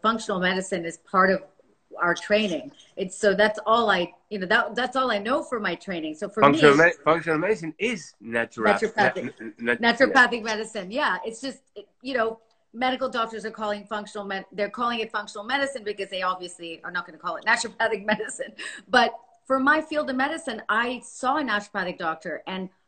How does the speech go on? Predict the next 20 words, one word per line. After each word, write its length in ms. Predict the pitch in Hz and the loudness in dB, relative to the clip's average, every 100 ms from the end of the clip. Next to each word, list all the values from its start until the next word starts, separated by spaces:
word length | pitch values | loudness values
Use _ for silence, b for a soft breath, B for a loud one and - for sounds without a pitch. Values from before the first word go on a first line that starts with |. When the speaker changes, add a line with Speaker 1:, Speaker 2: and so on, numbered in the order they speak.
| _ | _
Speaker 1:
all 200 | 247 302 | 2 2
of 60 | 269 | 2
those 240 | 240 - | 0 0
gastro-, 540 | - 220 220 220 185 185 - _ | -2 -2 -2 -4 -6 -8 -18 _
you 160 | - 214 | -8 -6
know, 160 | 185 175 185 175 | -4 -6 -10 -2
gastro 440 | 214 202 220 226 202 | 4 4 4 -2 0
issues 500 | 208 208 214 208 190 | -2 -2 -2 -2 -4
and 120 | - - | -8 -4
eczema 720 | 233 190 226 208 196 196 - | -4 -4 -4 -2 0 0 -4
and 120 | 147 - | -8 -4
asthma, 480 | 220 226 214 196 185 b b _ _ _ - | -4 -4 -6 -6 -8 b b _ _ _ -2
literally 720 | 320 381 339 269 220 208 - | 0 0 -2 2 2 2 -2
a 60 | 220 | -2
hundred 240 | 285 285 | 0 -2
percent 380 | 269 - 233 196 | -6 -4 -4 -2
gone 200 | 214 196 | 0 0
in 100 | 175 | -2
three 200 | 196 185 | -6 -4
months, 480 | 175 156 - - | -4 -4 -8 -18